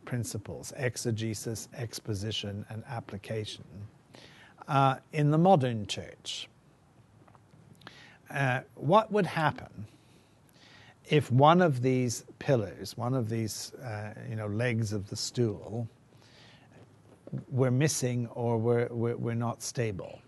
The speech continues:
you know, were not adequate? What would hap-, what, what kind of church would we have, uh, if we had good exposition, good theology, and good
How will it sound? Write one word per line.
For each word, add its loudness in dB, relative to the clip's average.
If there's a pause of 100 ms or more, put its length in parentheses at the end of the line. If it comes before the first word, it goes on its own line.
(500)
you -8
know, -6
were -4
not -4
adequate? -8 (640)
What 6
would 4
hap-, 2
what, 0
what -2
kind 0
of -4
church -2
would -4
we -2
have, -10 (920)
uh, 0
if 0
we 4
had 4
good 6
exposition, -2 (720)
good 2
theology, -4 (800)
and 2
good 10